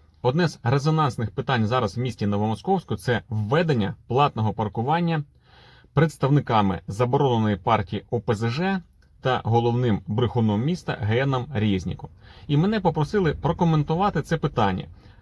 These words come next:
так як є дуже багато суперечної інформації.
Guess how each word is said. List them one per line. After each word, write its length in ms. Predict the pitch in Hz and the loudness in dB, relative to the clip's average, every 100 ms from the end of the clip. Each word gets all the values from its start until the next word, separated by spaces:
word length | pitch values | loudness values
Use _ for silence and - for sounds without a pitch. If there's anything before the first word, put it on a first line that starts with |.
| - - | -20 -6
так 200 | 143 143 | -4 0
як 200 | 139 - | -2 -2
є 260 | 151 202 156 - | 0 0 -2 -8
дуже 440 | 107 104 165 185 147 | -6 0 2 4 2
багато 500 | 113 117 147 160 - - | 2 2 0 -2 -8 -14
суперечної 680 | - 185 127 127 139 139 113 | -6 -2 0 0 0 -4 -4
інформації. 580 | 110 107 98 101 - | -2 -2 -2 -4 -10